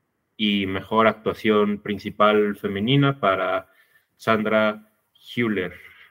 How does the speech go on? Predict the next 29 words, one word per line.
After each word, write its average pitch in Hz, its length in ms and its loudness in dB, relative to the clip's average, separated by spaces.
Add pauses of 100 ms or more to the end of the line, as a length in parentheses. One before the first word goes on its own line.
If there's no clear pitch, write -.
(440)
actriz 127 440 0
que, 117 160 0
por 98 220 -8
cierto, 113 760 0 (320)
eh, 95 480 -4 (140)
creo 117 140 -4
que 123 80 4
varios 120 260 4
la 110 100 -2
conocimos 110 460 -6
por 101 260 0
la 95 340 0
película 110 380 2
alemana 104 640 0
Toni 107 320 -2
Erdmann, 135 440 0 (640)
pero 98 340 -6
que 95 360 0
este 104 440 4
año, 135 380 2
pues, - 260 -20 (440)
viene 117 300 2
con 104 160 -6
dos 110 160 -4
películas 101 640 -6
bastante 104 420 -8
fuertes. 120 600 -4 (680)
La 98 220 2
otra, 113 600 0